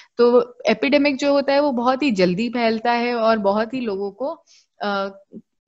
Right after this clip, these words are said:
मतलब ख-, अ, खत्म कर देता है। तो उसी तरह से लोकस जो है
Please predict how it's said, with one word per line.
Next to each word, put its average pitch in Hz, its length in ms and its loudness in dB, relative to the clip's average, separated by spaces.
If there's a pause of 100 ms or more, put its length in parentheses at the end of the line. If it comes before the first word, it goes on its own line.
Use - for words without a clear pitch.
मतलब 208 460 -4 (320)
ख-, - 200 -16
अ, 196 180 -4
खत्म 247 380 -4
कर 220 160 4
देता 190 300 2
है। 226 180 2
तो 320 100 -2
उसी 320 320 2
तरह 269 260 6
से 302 260 -2 (340)
लोकस 262 540 4
जो 233 240 4
है 226 360 2